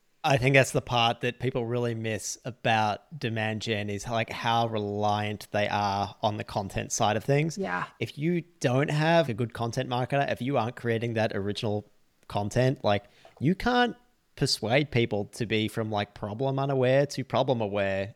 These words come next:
Speaker 1: And if you're not able to do that, I would argue that you can't really do demand gen. Like, uh, that's just what I would argue. So I think you're completely right. I think that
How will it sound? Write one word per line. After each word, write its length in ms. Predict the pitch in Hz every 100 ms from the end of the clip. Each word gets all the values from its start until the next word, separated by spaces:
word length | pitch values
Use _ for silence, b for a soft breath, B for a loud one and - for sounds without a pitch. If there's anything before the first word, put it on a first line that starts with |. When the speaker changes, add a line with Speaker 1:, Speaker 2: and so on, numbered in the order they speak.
| -
Speaker 1:
And 140 | 110
if 140 | 113 -
you're 120 | 127
not 340 | 127 170 - -
able 240 | 117 127
to 120 | 147 117
do 220 | 110 127
that, 260 | 147 147
I 140 | - 110
would 140 | 120
argue 300 | 117 120 117
that 140 | 110 -
you 100 | 104
can't 440 | - 107 113 113 _
really 360 | - 92 104 101
do 360 | 95 98 98 95 b b b b
demand 440 | 101 113 104 104 120
gen. 240 | 90 85 -
Like, 200 | 95 98
uh, 160 | 98 -
that's 200 | 104 -
just 240 | 113 -
what 120 | 104
I 120 | 92 120
would 140 | 131
argue. 360 | 92 98 104 95
So 360 | - 107 101 - _ _ -
I 80 | 120
think 180 | 151
you're 80 | 165
completely 520 | - 147 - 139 131
right. 340 | 120 110 120 95 _
I 80 | 113
think 400 | 101 113 110 104
that 240 | 120 110